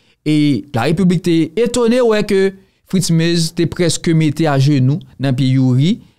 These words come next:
pour être capable d'accepter excuse, ça. Mais Yuri continue. En tout cas, ses amis, Mezio et Garibodo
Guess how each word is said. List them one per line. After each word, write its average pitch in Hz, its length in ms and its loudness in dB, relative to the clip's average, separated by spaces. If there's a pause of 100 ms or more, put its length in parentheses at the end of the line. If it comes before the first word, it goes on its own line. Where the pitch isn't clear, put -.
(120)
pour 143 100 0
être 139 160 0
capable 143 240 -2
d'accepter 143 640 -2
excuse, 147 540 -2
ça. 110 400 -4
Mais 165 340 -2 (180)
Yuri 226 200 0
continue. 165 400 0
En 165 80 0
tout 226 120 -2
cas, 151 260 -4 (300)
ses 226 380 -2
amis, 247 420 2 (320)
Mezio 151 760 0 (320)
et 147 60 2
Garibodo 196 840 2